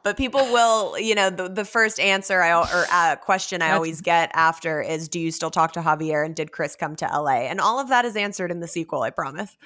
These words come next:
Speaker 1: <laughs>
Speaker 2: Okay. Uh, then we all, uh, people,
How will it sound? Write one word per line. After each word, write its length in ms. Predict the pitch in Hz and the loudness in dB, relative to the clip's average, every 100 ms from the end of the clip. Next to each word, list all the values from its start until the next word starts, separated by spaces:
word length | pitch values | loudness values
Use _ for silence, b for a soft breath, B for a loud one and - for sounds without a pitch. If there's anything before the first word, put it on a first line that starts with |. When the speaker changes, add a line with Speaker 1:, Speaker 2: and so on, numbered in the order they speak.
| B B B | B B B
Speaker 1:
<laughs> 480 | 311 285 254 - 240 _ _ _ _ _ _ _ - | 0 0 -2 -4 -4 _ _ _ _ _ _ _ -4
Speaker 2:
Okay. 400 | 180 175 160 143 _ _ _ _ B _ 185 | -2 0 -2 -4 _ _ _ _ B _ 2
Uh, 200 | 180 175 | 2 2
then 240 | 185 175 175 | 0 2 2
we 120 | 190 | 4
all, 140 | 185 | 4
uh, 380 | 185 90 - - - _ _ | 2 -4 -14 -18 -20 _ _
people, 480 | - 285 190 147 - | -4 -2 0 0 -2